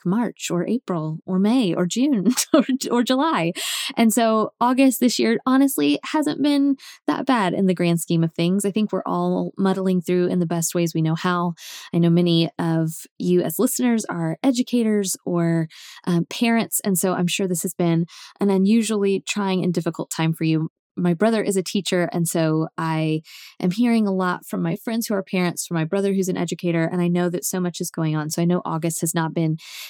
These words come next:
an easy month really for anyone, but we are slowly winding our way toward the fall. I really wanted to kick off this episode with that Rumaan Alam quote because I felt like it was so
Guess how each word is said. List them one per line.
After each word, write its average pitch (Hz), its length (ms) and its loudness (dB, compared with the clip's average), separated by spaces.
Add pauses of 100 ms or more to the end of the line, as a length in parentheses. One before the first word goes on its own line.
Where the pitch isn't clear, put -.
an 214 160 2
easy 240 300 6
month 180 360 0
really 196 240 4
for - 200 -6
anyone, 160 560 2 (200)
but 196 220 -2
we 233 140 2
are 214 260 2
slowly 254 540 4
winding 196 480 2
our 180 100 2
way 165 240 2
toward 165 220 0
the 160 80 -4
fall. 156 440 -2
I 190 60 2
really 233 300 4
wanted 180 260 2
to 170 80 -2
kick - 240 -6
off 160 240 0
this - 220 -4
episode 160 560 -2 (360)
with 202 180 2
that 180 160 0
Rumaan 165 380 4
Alam 160 360 0
quote - 340 -2
because 175 220 0
I 170 100 2
felt 175 220 -4
like 180 120 -4
it 196 80 -6
was 165 140 -2
so 170 440 0